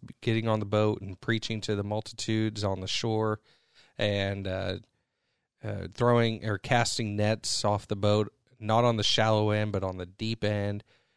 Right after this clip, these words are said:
Uh, and he just, he just kind of broke into that, into the details on that, how you don't throw your nets into the deep end 'cause there's not as many fish there.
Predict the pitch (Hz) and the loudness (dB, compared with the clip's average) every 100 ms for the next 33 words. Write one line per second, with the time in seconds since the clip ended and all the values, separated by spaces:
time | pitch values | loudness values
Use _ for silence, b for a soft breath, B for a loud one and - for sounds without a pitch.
0 | _ _ - 98 92 92 90 - 110 107 | _ _ -6 -4 -4 -4 -6 -6 -2 0
1 | 120 120 120 - 127 120 - 151 139 110 | 0 -2 -8 -8 -8 -6 -2 2 2 2
2 | 110 117 113 120 104 92 101 107 110 110 | 4 4 2 0 -2 -2 0 4 4 2
3 | 113 104 - 101 95 92 113 120 117 110 | -2 -4 -4 -4 -4 -4 -4 0 2 2
4 | 107 107 107 110 110 - 95 98 101 101 | 2 0 0 0 0 -2 -2 -2 -4 -8
5 | - _ _ 113 107 110 - - 104 113 | -10 _ _ -2 -2 -2 -8 -2 0 0
6 | 113 107 107 110 104 107 104 104 104 107 | 0 0 -2 -4 -4 -2 -2 -2 -4 -2
7 | 107 101 92 92 98 101 98 104 98 92 | -2 -4 -8 -6 -2 -2 -2 -6 -8 -10
8 | - 110 - 107 107 107 104 | -4 -2 -2 -4 -2 -2 -4